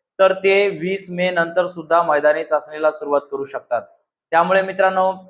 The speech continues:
जेवढं वेळ तुम्हाला मिळालेला आहे त्या वेळेचा तुम्ही फायदा करून घ्या आणि येणाऱ्या पोलीस भरतीची संपूर्ण तयारी करा.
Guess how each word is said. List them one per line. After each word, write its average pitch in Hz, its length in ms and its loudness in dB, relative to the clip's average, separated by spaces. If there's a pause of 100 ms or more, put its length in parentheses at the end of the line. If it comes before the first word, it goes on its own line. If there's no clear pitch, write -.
(720)
जेवढं 165 260 6
वेळ 190 380 4
तुम्हाला 214 300 4
मिळालेला 180 460 2
आहे 160 240 6 (380)
त्या 175 240 6 (280)
वेळेचा 185 480 2
तुम्ही 185 220 -8
फायदा 165 360 2
करून 190 260 -2
घ्या 190 220 4 (360)
आणि 175 340 2
येणाऱ्या 190 300 4
पोलीस 190 340 -2
भरतीची 160 460 -4
संपूर्ण 226 760 0
तयारी 170 260 4
करा. 147 300 2